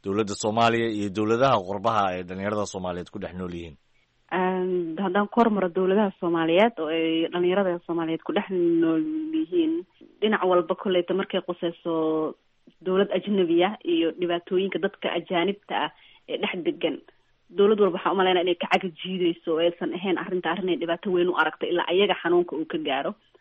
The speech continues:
Speaker 2: Hadda aniga meeshaan aan degan oo kaleeto waxaa dhacday mar aan hadda soo dheereen in dhalinyaro Soomaaliya ay isku mideeyeen.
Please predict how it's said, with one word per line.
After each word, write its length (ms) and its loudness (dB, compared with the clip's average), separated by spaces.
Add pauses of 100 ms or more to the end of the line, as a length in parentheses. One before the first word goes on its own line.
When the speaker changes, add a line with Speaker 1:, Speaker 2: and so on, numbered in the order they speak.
Speaker 2:
Hadda 160 -4
aniga 200 0
meeshaan 320 0
aan 120 0
degan 280 -2
oo 120 -6
kaleeto 320 -6
waxaa 200 -4
dhacday 400 -2
mar 240 -2
aan 120 -2
hadda 220 -2
soo 220 -10
dheereen 320 0
in 120 2 (160)
dhalinyaro 420 -2
Soomaaliya 460 -2
ay 100 -6 (100)
isku 320 0
mideeyeen. 640 2